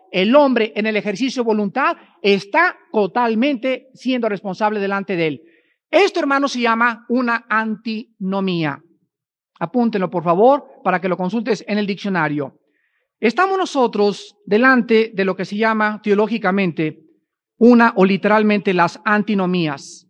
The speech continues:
En la Biblia, lo voy a explicar más claramente, vamos a encontrar muchas antinomías. ¿Qué significa una antinomía? Bueno, la palabra anti significa en el lugar de o en contra de.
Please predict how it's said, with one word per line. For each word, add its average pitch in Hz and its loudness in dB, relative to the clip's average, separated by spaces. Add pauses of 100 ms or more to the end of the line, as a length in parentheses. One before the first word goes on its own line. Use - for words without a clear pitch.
(560)
En 240 0
la 269 2
Biblia, 320 2
lo 226 0
voy 247 2
a 262 2
explicar 220 -4
más 226 -4
claramente, 202 -2 (380)
vamos 330 0
a 311 0
encontrar 233 0 (280)
muchas 302 4
antinomías. 269 -2 (600)
¿Qué 415 2
significa 277 0
una 254 2
antinomía? 208 0 (280)
Bueno, 247 2
la 320 2
palabra 262 -2
anti 240 0
significa 226 -4
en 202 -6
el 190 -6
lugar 190 -2
de 208 -4
o 202 0
en 190 -4
contra 233 -2
de. 240 0